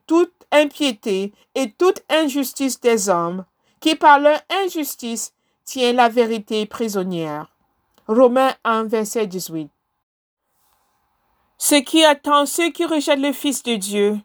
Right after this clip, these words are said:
c'est la seconde mort. Un tourment éternel subi en toute conscience dans les abîmes de l'enfer.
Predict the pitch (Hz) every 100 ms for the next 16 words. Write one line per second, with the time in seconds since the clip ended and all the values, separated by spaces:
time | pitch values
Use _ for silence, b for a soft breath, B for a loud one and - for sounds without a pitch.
0 | _ _ - 254 240 247 269 226 226 220
1 | 214 202 185 160 160 - _ _ _ _
2 | _ _ 302 339 - 330 311 302 320 320
3 | 294 - 294 254 247 247 247 - 320 285
4 | 247 247 254 b b _ 277 277 262 403
5 | 440 - 392 370 - 294 254 262 247 277
6 | 285 285 262 247 226 254 254 240 233 233
7 | 220 - 190 165 160